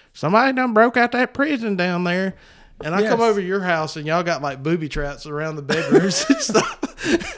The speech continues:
Speaker 2: He's not getting my fucking shoes,
Speaker 1: Yeah.
Speaker 2: all right?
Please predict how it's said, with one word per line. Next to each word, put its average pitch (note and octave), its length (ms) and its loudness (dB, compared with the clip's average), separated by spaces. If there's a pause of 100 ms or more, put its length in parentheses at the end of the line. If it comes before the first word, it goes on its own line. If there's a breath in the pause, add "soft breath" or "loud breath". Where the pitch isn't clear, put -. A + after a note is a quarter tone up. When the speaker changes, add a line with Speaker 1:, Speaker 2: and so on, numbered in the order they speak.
(120)
Speaker 2:
He's - 200 -16
not E3 180 -8
getting F#3+ 180 -4
my F3+ 140 -2
fucking F3 320 -2
shoes, F3 640 0
Speaker 1:
Yeah. D#3+ 140 6
Speaker 2:
all F3+ 80 6
right? F#3+ 240 4